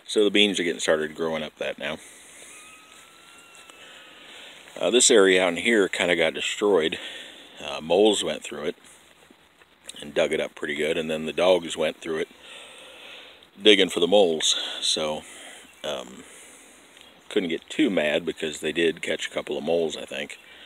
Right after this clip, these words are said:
Um, and the moles have kinda, kinda been a problem this year. I, I never really have seen them around that much before, but I saw, saw some molehills in the winter, and now they've been showing up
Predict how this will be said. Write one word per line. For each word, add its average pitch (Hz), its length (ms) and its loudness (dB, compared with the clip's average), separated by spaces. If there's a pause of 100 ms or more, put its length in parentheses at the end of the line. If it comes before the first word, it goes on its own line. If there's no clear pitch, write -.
(480)
Um, 71 260 -16 (100)
and 71 120 -14
the 71 40 -14
moles 76 300 0
have - 80 -12
kinda, 82 260 -4 (180)
kinda 123 200 0
been 104 160 6
a 82 60 2
problem 107 400 4
this - 220 -8
year. 69 220 -4
I, 71 320 -8
I - 40 -14
never 80 200 0
really 78 340 0 (480)
have - 140 -8
seen 104 300 -2
them 76 140 0
around 78 340 0
that - 160 -8
much - 240 -10
before, - 360 -8
but 135 100 -10
I 139 80 -10
saw, 87 440 -4 (600)
saw 90 200 2
some 78 200 -2
molehills 85 560 4
in 78 80 -6
the 76 80 -4
winter, 87 420 2
and 80 120 -4
now 80 240 2
they've 78 280 -4
been 76 320 -6
showing 80 380 -2
up - 240 -8